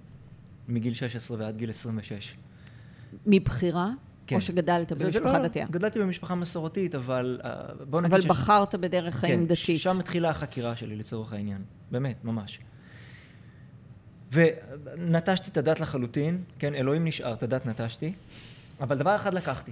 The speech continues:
Speaker 1: ולקחתי אותו חזק, והוא עוגן מאוד משמעותי, אה,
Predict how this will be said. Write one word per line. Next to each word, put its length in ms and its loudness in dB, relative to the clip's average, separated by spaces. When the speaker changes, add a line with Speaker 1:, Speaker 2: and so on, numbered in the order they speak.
Speaker 1:
ולקחתי 560 0
אותו 140 2
חזק, 420 -2
והוא 300 -4
עוגן 380 0
מאוד 300 -4
משמעותי, 760 -2
אה, 340 -2